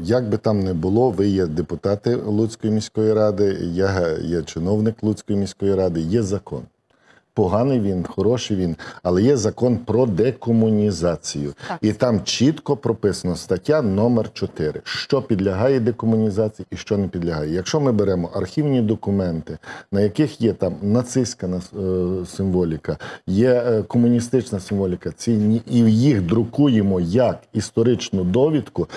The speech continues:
Speaker 1: це ніяким чином не є популяризація. Якщо ветеран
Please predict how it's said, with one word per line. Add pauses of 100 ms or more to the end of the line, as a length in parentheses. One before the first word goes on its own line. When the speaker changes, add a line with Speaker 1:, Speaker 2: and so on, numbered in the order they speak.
(200)
Speaker 1:
це
ніяким
чином
не
є
популяризація. (320)
Якщо
ветеран